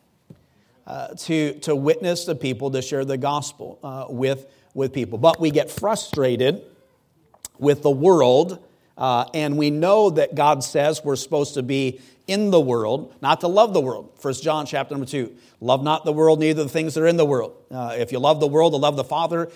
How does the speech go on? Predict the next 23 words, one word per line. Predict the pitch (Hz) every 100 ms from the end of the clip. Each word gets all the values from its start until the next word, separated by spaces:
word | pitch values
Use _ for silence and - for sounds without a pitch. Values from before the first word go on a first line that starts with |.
| _ -
uh, | 131 131
is | 135 139
not | 139 139
in | 147 139
you. | 117
And | 113
we | 143 180
can | 185
argue | 180 180 165 160
all | 160 151
day | 147 160
if | 156 127
it's, | 117 - _ _
uh, | 131 120 113
world, | 120 165 170 170 - -
what's | 139
worldly, | 120 143 165 160 160 170
what's | 147 123
worldliness, | 131 139 127 131 147 160 160
is | - 117
a | 107
world | 120 110
system. | - 180 175 170 160